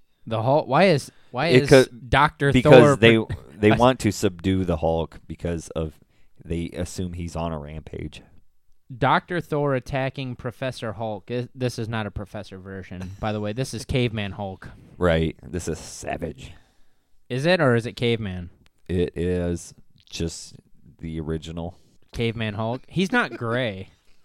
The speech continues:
Speaker 2: No.
Speaker 1: See, I know that much about comics. He initially was gray.
Speaker 2: No, it is the Green Hulk.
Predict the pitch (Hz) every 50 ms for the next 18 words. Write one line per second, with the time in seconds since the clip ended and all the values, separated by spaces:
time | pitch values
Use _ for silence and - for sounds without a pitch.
0 | _ _ _ - - - 90 104 - - 247 240 220 202 196 185 180 185 175 151
1 | 131 117 107 101 - - - - 110 110 107 104 - - 107 98 98 98 98 _
2 | - - - - - _ - - 147 151 151 151 151 156 151 - 160 147 147 143
3 | 135 131 123 117 - 110 104 107 107 104 107 104 107 107 107 104 104 104 117 131
4 | 139 143 139 135 120 107 98 87 90 98 95 90 90 101 85 80 78 69 -